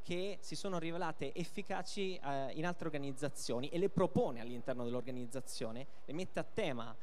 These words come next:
insieme al saggio e poi, grazie al lavoro dell'operativo, perché poi qualcuno che lavori occorre, <laughs> riesce a scaricare a terra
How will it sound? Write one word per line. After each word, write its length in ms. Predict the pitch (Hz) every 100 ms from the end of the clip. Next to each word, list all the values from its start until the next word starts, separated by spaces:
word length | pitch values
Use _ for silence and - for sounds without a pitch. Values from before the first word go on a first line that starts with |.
| - -
insieme 300 | 123 - 135
al 100 | 143
saggio 480 | - 135 107 113 165
e 80 | 151
poi, 500 | - 190 120 110 110 - - -
grazie 380 | - 190 185 -
al 60 | 147
lavoro 500 | 170 170 123 113 -
dell'operativo, 680 | 139 127 - 151 - 107 104
perché 180 | 101 113
poi 140 | 113
qualcuno 300 | 123 117 139
che 80 | 120
lavori 280 | 127 120 - - - - -
occorre, 540 | - - 127 120 185 143 - -
<laughs> 300 | - - -
riesce 380 | 196 220 - -
a 160 | 151 113
scaricare 760 | - - 156 165 180 175 190
a 60 | 208
terra 640 | - 131 120 120 123 139